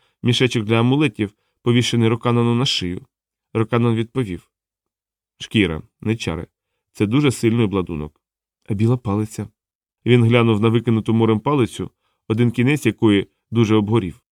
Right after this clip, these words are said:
Яган підняв її минулої ночі з трави біля морських скель. Люди з гами притягли палицю до фортеці разом із Роканоном, були певні, що вона йому необхідна.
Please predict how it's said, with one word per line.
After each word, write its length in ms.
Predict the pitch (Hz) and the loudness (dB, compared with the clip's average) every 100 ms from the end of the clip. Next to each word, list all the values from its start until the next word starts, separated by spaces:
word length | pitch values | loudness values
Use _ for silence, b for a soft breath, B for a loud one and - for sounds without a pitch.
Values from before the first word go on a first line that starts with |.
| _ _ | _ _
Яган 280 | 175 143 120 | 0 0 0
підняв 320 | 127 113 123 | -2 0 2
її 120 | 113 | 4
минулої 400 | 107 110 110 107 | 4 2 4 4
ночі 380 | 107 135 - 98 | 2 0 0 -2
з 60 | 98 | -2
трави 300 | 107 110 135 | -2 0 0
біля 280 | 107 104 101 b _ | 0 0 -2 b _
морських 380 | 107 110 120 113 | -6 -4 -4 -4
скель. 280 | - 90 76 _ _ _ - | -6 -10 -10 _ _ _ -2
Люди 220 | 113 117 | 2 2
з 80 | 104 | 2
гами 320 | 117 113 104 - _ _ _ | 2 0 -2 -8 _ _ _
притягли 440 | 123 117 120 120 | 0 2 4 4
палицю 380 | 113 117 107 117 | 4 2 2 0
до 100 | 110 | -2
фортеці 520 | 104 110 - 143 117 | -2 -4 -2 -2 0
разом 320 | 110 110 110 110 | 0 2 0 -2
із 140 | 127 104 | -2 -2
Роканоном, 580 | 110 - 123 95 95 - _ _ _ | -2 -2 -2 -2 -6 -10 _ _ _
були 180 | 117 117 | 2 4
певні, 340 | 127 139 110 | 2 2 0
що 180 | - 117 | 0 0
вона 200 | 113 113 | 0 2
йому 160 | 110 107 | 2 2
необхідна. 600 | 110 113 - 95 87 | 0 -2 -6 -10 -10